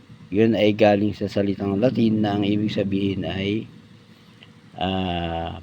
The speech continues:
panahon ng Panginoon o mga taon ng Panginoon. Yung Panginoon, siyempre, na tinutukoy dun ay Jesus,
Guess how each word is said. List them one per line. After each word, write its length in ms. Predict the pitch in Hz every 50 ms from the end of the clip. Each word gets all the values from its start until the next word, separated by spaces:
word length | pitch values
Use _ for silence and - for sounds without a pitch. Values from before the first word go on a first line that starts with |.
| - -
panahon 580 | 110 110 110 104 98 104 117 120 113 107 90 - 98 90 - _ - _ _ _ _ _ _ _ _ _ _ _ -
ng 180 | 104 107 107 104 95 87
Panginoon 600 | - 92 87 87 85 85 85 85 87 107 104 95 85 80 82 80 80 - - - _ _ _ _ _ _ _ _ _ _ -
o 40 | -
mga 280 | 101 101 92 87 85 92 -
taon 560 | - - 71 120 131 131 113 95 87 87 90 - - - - - - - - - -
ng 180 | 107 107 104 90
Panginoon. 560 | - 87 90 87 85 82 76 67 73 78 76 76 80 - - - - - - - - - - - - - - -
Yung 160 | 101 104 101
Panginoon, 480 | - 107 110 117 120 120 120 123 127
siyempre, 320 | 123 - 135 143 - 156 123
na 160 | 117 110 107
tinutukoy 560 | 117 117 117 - - 123 117 117 120 123 120
dun 320 | 110 92 95 98 98 - -
ay 240 | - 104 101 98
Jesus, 320 | - - - 104 98 -